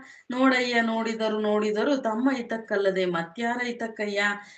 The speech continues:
ನೋಡಯ್ಯ ತನ್ನ ಬಿಟ್ಟಿ ಇನ್ಯ ಇತರ ನೋಡಿದಡೆ ಕೂಡಿಕೊಂಬ ನಮ್ಮ ಕಪಿಲ ಸಿದ್ಧ ಮಲ್ಲಿಕಾರ್ಜುನ" ಅಂತ ಕೂಡ ಹೇಳಿದ್ದಾನೆ. ಹಾಗೆ "ಅಂಗದಂತೆ ಲಿಂಗ,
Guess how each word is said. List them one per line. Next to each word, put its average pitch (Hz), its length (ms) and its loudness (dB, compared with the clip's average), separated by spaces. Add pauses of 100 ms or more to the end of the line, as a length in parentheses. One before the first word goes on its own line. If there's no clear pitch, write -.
(160)
ನೋಡಯ್ಯ 214 480 4
ತನ್ನ 196 400 -2
ಬಿಟ್ಟಿ 254 380 0 (340)
ಇನ್ಯ 254 360 2 (120)
ಇತರ 196 300 2 (240)
ನೋಡಿದಡೆ 208 640 0
ಕೂಡಿಕೊಂಬ 214 720 -4
ನಮ್ಮ 180 340 0
ಕಪಿಲ 196 380 -4
ಸಿದ್ಧ 180 300 -4 (540)
ಮಲ್ಲಿಕಾರ್ಜುನ" 196 800 0
ಅಂತ 170 300 -2
ಕೂಡ 214 280 -6 (200)
ಹೇಳಿದ್ದಾನೆ. 180 720 0 (460)
ಹಾಗೆ 285 280 8
"ಅಂಗದಂತೆ 285 720 6
ಲಿಂಗ, 240 300 0